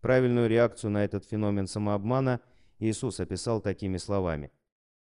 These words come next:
«На Моисеевом седалище сели книжники и фарисеи. Итак, все, что они велят вам соблюдать, соблюдайте и делайте. По делам же их не поступайте, ибо они говорят и не делают». Двадцать третья глава Евангелия от Матфея,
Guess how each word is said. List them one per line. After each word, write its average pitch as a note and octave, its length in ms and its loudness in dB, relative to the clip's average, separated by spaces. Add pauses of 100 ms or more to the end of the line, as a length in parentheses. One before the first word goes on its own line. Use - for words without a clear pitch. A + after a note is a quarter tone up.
(360)
«На A2 120 -2
Моисеевом G#2+ 580 0
седалище A2+ 540 -2
сели G#2 280 -4
книжники A2 540 -4
и G#2+ 80 -2
фарисеи. G2+ 580 -6 (220)
Итак, A2+ 260 0
все, B2+ 220 -2
что A2+ 160 -4
они G#2 180 2
велят G2+ 320 0
вам G2 160 -2
соблюдать, G#2 580 -2 (220)
соблюдайте A2 680 0
и - 20 -2
делайте. F2+ 560 -2 (240)
По A#2 100 0
делам B2 360 4
же A#2+ 140 2
их A2 120 -4
не A#2 80 0
поступайте, B2 760 -2 (260)
ибо A2+ 240 0
они A2 180 2
говорят G#2 440 2
и G#2 60 -2
не G#2 140 0
делают». E2 460 -4 (220)
Двадцать B2 380 2
третья B2 300 0
глава A#2+ 360 4
Евангелия G2+ 560 2
от G2 100 -4
Матфея, C#3 560 0